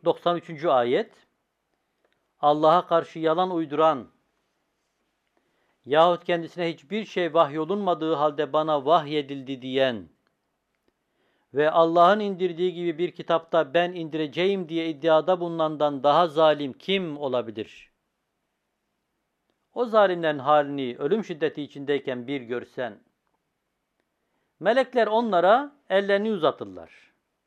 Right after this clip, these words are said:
Ve ruhunuzu teslim edin. Bugün Allah'a karşı haksız şeyler söylediğinizden ve onun ayetlerine karşı böbürlenmenizden dolayı alçaltıcı bir azapla cezalandırılacaksınız diyor melekler.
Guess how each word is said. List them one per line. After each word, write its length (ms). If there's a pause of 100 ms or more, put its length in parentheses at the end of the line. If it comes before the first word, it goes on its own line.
(420)
Ve 200
ruhunuzu 460
teslim 380
edin. 440 (580)
Bugün 300
Allah'a 480
karşı 300
haksız 360
şeyler 280
söylediğinizden 1000 (520)
ve 80
onun 240
ayetlerine 580
karşı 380
böbürlenmenizden 920
dolayı 560 (340)
alçaltıcı 920
bir 220
azapla 500
cezalandırılacaksınız 1200
diyor 300
melekler. 580